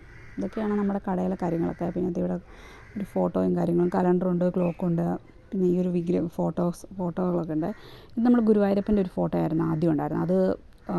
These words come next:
ഒരു പ്രാവശ്യം താഴെ വീണ് പൊട്ടിയായിരുന്നു. അപ്പം നമ്മളത് മാറ്റിയിട്ട്, ആം, നമ്മളിത് ഫ്രെയിമൊക്കെ ചെയ്ത് ഈയിടെ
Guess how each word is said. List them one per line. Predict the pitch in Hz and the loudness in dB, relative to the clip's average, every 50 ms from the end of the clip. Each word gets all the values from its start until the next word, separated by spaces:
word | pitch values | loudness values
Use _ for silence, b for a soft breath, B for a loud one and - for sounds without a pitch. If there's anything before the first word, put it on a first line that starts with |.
| 170 165 165 165 160 - - - - | 0 0 0 -2 -4 -6 -8 -6 -4
ഒരു | 185 175 175 | -2 -2 0
പ്രാവശ്യം | 185 180 180 175 175 170 - 190 185 180 - - | 0 0 2 2 0 0 0 -2 -2 -2 -2 -2
താഴെ | 175 165 170 175 185 185 170 | -2 0 0 0 2 2 2
വീണ് | 165 160 165 - | 2 2 0 -2
പൊട്ടിയായിരുന്നു. | - 160 - - - 160 160 156 139 139 - - - | -6 -8 -6 -2 0 0 0 0 0 -2 -6 -8 -10
അപ്പം | - - 170 | -8 -4 -2
നമ്മളത് | 170 165 170 170 170 170 165 165 | 0 0 2 2 2 0 0 0
മാറ്റിയിട്ട്, | 165 165 185 - - 180 180 - 247 254 - B B B B B B B B B B - - 190 | -2 -2 -4 -4 -2 -4 -4 -4 -4 -8 -8 B B B B B B B B B B -10 -6 -4
ആം, | 180 175 180 175 170 170 170 180 180 180 - - | -2 -2 -2 -2 -2 -2 -2 -4 -4 -6 -8 -8
നമ്മളിത് | - 196 180 175 175 175 170 - | -6 -2 -2 0 0 -2 -2 -2
ഫ്രെയിമൊക്കെ | - 180 170 170 175 170 165 - 170 - | 0 0 2 2 2 0 0 -2 -6 -4
ചെയ്ത് | - 160 160 160 208 - - - - - 185 | -2 0 0 0 0 -4 -6 -8 -8 -4 0
ഈയിടെ | 175 175 185 | 2 2 2